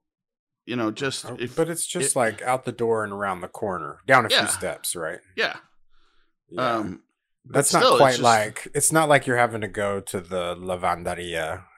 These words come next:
Speaker 2: You're not going
Speaker 1: Exactly.
Speaker 2: to the laundromat, right?
Speaker 1: Exactly. Absolutely no complaints. It's a really good situation for a renter, you know, in a big city.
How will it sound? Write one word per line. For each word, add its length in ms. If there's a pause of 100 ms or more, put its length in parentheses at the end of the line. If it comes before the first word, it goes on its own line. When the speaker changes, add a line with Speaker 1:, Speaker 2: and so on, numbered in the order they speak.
Speaker 2:
You're 140
not 140
going 100
Speaker 1:
Exactly. 480
Speaker 2:
to 80
the 40
laundromat, 400
right? 320 (160)
Speaker 1:
Exactly. 480 (140)
Absolutely 480
no 160
complaints. 460
It's 140
a 40
really 240
good 220
situation 640 (360)
for 360
a 60
renter, 480
you 120
know, 100
in 80
a 60
big 200
city. 380